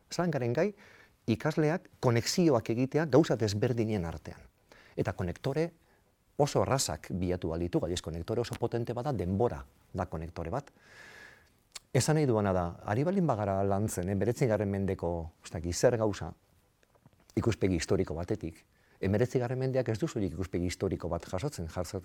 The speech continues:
jasotzen du, biltzen du, ikuspegi historiko bat, ikuspegi zientifiko bat, ikuspegi literatura ikuspegi bat, jasotzen du, hau da, ez, e, ikuspegi temporal hortan barruan dago mundu oso oso bat dago, eh? Nolabait guk kapaz izango, izango bagina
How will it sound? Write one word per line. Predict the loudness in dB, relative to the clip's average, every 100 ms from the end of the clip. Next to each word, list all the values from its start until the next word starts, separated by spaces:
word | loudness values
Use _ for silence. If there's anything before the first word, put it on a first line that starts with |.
| -10 -8
jasotzen | -6 -4 -2
du, | 0 0
biltzen | 0 -2 0 0 2
du, | 2 0 -12 _
ikuspegi | -8 -6 -2 -2 -2
historiko | -2 -4 -2 0
bat, | 2 0 0
ikuspegi | -4 -4 -2 0 2
zientifiko | 0 -2 -2 0 0 0
bat, | 0 -4
ikuspegi | -6 -4 -2 0 2
literatura | 2 0 0 2 2
ikuspegi | 0 -4 -2 0 0
bat, | 0 -4 -10 -18 -18 -8
jasotzen | -4 -2 0 2 6
du, | 6 4 0
hau | 0
da, | 0 -4 -14 _
ez, | -4 0
e, | 4 4 4 0
ikuspegi | -2 2 4 4
temporal | 2 4 4 4
hortan | 2 0 -2 0
barruan | 0 2 2 2
dago | 2 0 2
mundu | 4 6 6 6 6 6
oso | 4 2 2
oso | 0 -4
bat | -4
dago, | -6 -10 -14
eh? | -16 -16 -16 -16 -18 -18 -20 -4
Nolabait | 0 4 4
guk | 6 4
kapaz | 2 -2
izango, | -2 -4 -4
izango | 0 0 0
bagina | 0 0 0 -2